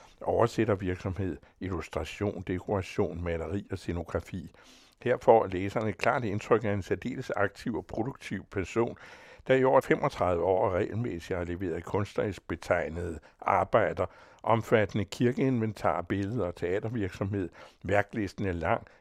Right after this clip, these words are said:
messehaler, kostumer, dekorationer, kostumer til hele forestillinger og så videre. Så lang, som anført før i disse kommentarer, at en og anden vrissen natur får flere betænkeligheder.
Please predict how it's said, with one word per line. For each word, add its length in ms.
messehaler, 840
kostumer, 680
dekorationer, 800
kostumer 600
til 160
hele 200
forestillinger 680
og 160
så 120
videre. 420
Så 160
lang, 320
som 240
anført 420
før 260
i 200
disse 180
kommentarer, 640
at 140
en 160
og 140
anden 200
vrissen 380
natur 460
får 420
flere 300
betænkeligheder. 800